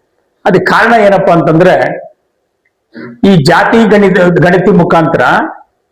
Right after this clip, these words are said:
ಜನಸಂಖ್ಯೆಯನ್ನ ಕಡಿಮೆ ಮಾಡುವ ಉದ್ದೇಶ ಈ ಸರ್ಕಾರದಲ್ಲಿ ಕಾಣಿಸ್ತಾ ಇದೆ. ಮೇಲ್ಜಾತಿಯವರಲ್ಲಿ ಬೇರೆ ಬೇರೆ ಜಾತಿಗಳನ್ನ, ಹೆಸರುಗಳನ್ನ ತೋರಿಸಿ ನೋಡಿ, ಈಗ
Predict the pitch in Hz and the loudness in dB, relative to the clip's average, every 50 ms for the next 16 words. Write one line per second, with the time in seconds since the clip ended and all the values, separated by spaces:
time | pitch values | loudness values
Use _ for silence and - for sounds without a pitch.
0 | _ _ - 135 131 139 175 185 226 226 - - 226 220 180 - 202 190 185 180 | _ _ -6 -4 0 0 0 2 0 0 0 0 0 0 2 2 2 2 2 2
1 | 170 165 160 156 156 151 151 147 151 151 - - - - 185 190 214 208 220 220 | 2 2 2 2 2 2 2 2 0 -2 -4 -6 -4 -2 0 0 2 2 2 2
2 | 208 202 190 185 180 175 165 156 147 156 143 139 180 180 180 175 - 190 160 143 | 2 2 2 2 2 2 2 2 0 0 -2 0 2 2 2 2 2 0 0 0
3 | 151 156 - - - - - _ _ - 190 175 170 175 - 170 160 165 175 175 | 0 -2 -6 -8 -12 -14 -18 _ _ 0 2 2 2 2 0 0 0 0 0 0
4 | 170 151 147 147 165 185 - 135 135 143 143 - - 143 120 104 113 - - - | 0 0 0 0 0 0 0 0 -2 -2 -2 -2 -2 -2 -2 -2 -4 -8 -10 -14
5 | - _ _ _ _ _ _ _ _ _ _ _ _ _ _ _ _ _ - 156 | -20 _ _ _ _ _ _ _ _ _ _ _ _ _ _ _ _ _ -2 0
6 | 151 151 156 185 196 196 170 190 180 185 185 180 175 170 165 165 170 185 175 151 | 2 2 2 2 2 2 2 2 2 2 2 2 2 2 2 2 2 2 2 2
7 | 151 165 165 - - - - - - - _ _ _ _ _ _ - 269 247 151 | 2 0 0 -4 -6 -10 -12 -16 -18 -20 _ _ _ _ _ _ -18 -10 -4 0
8 | 135 170 180 180 175 170 175 165 170 160 - 156 156 165 - 160 147 156 151 147 | 0 2 2 2 2 2 2 2 2 0 0 0 0 0 0 0 0 2 2 2
9 | 147 151 147 139 143 143 143 - 175 170 160 156 147 143 135 139 147 147 147 143 | 2 2 0 2 2 0 0 0 0 0 2 2 0 0 0 0 0 0 0 0
10 | - - 160 127 120 - - - - - - - _ _ - 143 156 156 160 160 | 0 0 2 2 2 0 -4 -8 -14 -20 -20 -20 _ _ -2 0 2 2 2 0
11 | 165 - - - - - _ _ _ - 131 127 | 0 -2 -6 -12 -16 -18 _ _ _ -2 0 2